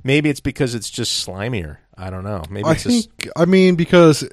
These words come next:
Speaker 2: <laughs> I mean, there's, at least there's, at least there's a product that both people are seeing.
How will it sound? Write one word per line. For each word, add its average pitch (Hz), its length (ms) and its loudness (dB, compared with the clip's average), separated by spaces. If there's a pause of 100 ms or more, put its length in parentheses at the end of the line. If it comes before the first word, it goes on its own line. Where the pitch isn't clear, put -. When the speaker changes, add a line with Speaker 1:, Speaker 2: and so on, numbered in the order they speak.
(100)
Speaker 2:
<laughs> - 160 -18
I 135 460 -2
mean, 165 140 4
there's, 147 140 4
at 143 40 0
least 185 160 4
there's, 139 220 4
at 135 80 -10
least 185 220 4
there's 143 160 4
a 123 60 0
product 131 600 -4
that 107 280 -8
both 131 220 0
people 131 300 -2
are 95 80 -6
seeing. 95 480 -2